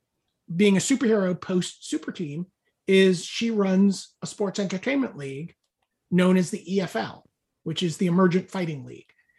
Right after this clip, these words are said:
And she, she actually participates in a form of restorative justice, as opposed to, um, this kind of punitive vigilante style that she, she lived her life as, uh, early on. She's like, "You know what?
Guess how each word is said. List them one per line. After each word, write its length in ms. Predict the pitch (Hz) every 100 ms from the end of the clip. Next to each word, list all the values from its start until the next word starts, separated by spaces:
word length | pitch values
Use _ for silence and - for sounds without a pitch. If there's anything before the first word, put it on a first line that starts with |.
| _ -
And 240 | 202 190
she, 460 | - 233 233 226 -
she 240 | 233 220
actually 520 | 202 202 214 202 190 185
participates 560 | - 202 208 220 190 160
in 80 | 185
a 40 |
form 240 | 160 190 190
of 100 | 160
restorative 560 | 151 - 170 175 180
justice, 640 | 160 127 - 262 247 - - _ _ _ _ _ _
as 180 | 202 190
opposed 460 | - 220 208 208 -
to, 520 | 220 202 196 185 185 _ _ _ _
um, 560 | 196 185 180 165 175 165 _ _ _ _
this 220 | 196 185 -
kind 180 | 208
of 240 | 180 160 -
punitive 640 | - 208 196 196 185 185 170
vigilante 1300 | 165 160 160 196 180 170 180 185 208 185 185 180 - _ _
style 480 | - 226 196 196 190
that 180 | 185 -
she, 200 | 220 170
she 160 | 233
lived 280 | 196 180 180
her 120 | 208
life 260 | 165 185 202
as, 420 | 180 165 - - -
uh, 180 | - - -
early 240 | 240 226
on. 180 | 302 330
She's 200 | 240 220
like, 140 | 220 -
"You 80 | 240
know 80 |
what? 260 | 262 294